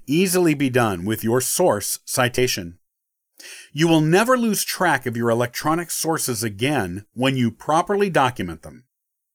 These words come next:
If you found some interesting heirlooms associated with your family, your sources will show you where to find them again if you want to visit them or take others to see them. Nothing is more frustrating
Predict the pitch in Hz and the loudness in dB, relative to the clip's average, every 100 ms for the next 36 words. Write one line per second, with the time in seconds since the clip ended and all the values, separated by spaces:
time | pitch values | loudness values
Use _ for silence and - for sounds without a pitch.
0 | _ _ _ - - - 175 170 320 - | _ _ _ -20 -20 -6 0 2 2 4
1 | 196 190 - 127 139 147 147 135 120 117 | 4 4 2 0 -2 -4 -2 -2 0 2
2 | 139 147 156 165 120 - 127 131 131 131 | 2 2 0 -2 -4 -2 0 0 -2 0
3 | 131 120 107 - 110 135 190 - _ _ | 2 0 0 -2 0 0 -2 -6 _ _
4 | _ _ 98 143 170 - 190 190 110 92 | _ _ 0 2 2 2 2 2 -2 -2
5 | 123 143 - 185 233 117 123 - - 101 | -2 -2 2 2 2 0 -2 -4 -6 2
6 | 165 196 202 - 139 143 170 185 196 233 | 2 2 0 0 2 2 0 0 0 -2
7 | 165 82 - - 175 180 190 185 120 123 | -6 -10 -16 -2 0 0 0 0 2 0
8 | 147 123 127 110 - 80 123 - - - | -2 0 0 -2 -8 -14 -16 -20 -20 -16
9 | - 208 208 165 - 175 165 - 190 180 | 0 4 4 2 -2 0 0 2 2 4
10 | 131 - 175 - 247 175 73 - _ _ | 2 0 -2 0 0 -2 -6 -16 _ _
11 | _ _ _ _ - - 170 220 262 226 | _ _ _ _ -20 -10 0 0 2 2
12 | 160 143 131 - 233 233 - 110 117 143 | 4 4 2 2 0 0 2 2 2 -2